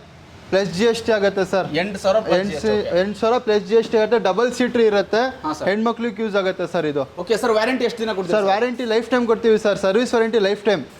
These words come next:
Speaker 2: ಸರ್ವಿಸ್ ವ್ಯಾರಂಟಿ ಲೈಫ್ ಟೈಮ್ ಇರುತ್ತೆ.
Speaker 1: ಹ್ಮ್.
Speaker 2: ಓಕೆ, ಸೂಪರ್ ಸರ್.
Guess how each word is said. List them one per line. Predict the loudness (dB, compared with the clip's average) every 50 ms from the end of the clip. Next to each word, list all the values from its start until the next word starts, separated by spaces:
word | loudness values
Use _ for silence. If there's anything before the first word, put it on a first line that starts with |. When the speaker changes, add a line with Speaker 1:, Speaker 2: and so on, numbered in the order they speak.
| -14 -6 -2
Speaker 2:
ಸರ್ವಿಸ್ | 0 0 0 0 -2
ವ್ಯಾರಂಟಿ | -2 -2 0 0 0 2
ಲೈಫ್ | 2 2 0 0
ಟೈಮ್ | 0 -2 -2
ಇರುತ್ತೆ. | -2 -2 -2 -2 -2
Speaker 1:
ಹ್ಮ್. | -2 -2 -4 -8 -8 -6 -4
Speaker 2:
ಓಕೆ, | -2 -2 -2
ಸೂಪರ್ | -2 -2 -2 -2 -2 -2
ಸರ್. | -2 -4 -6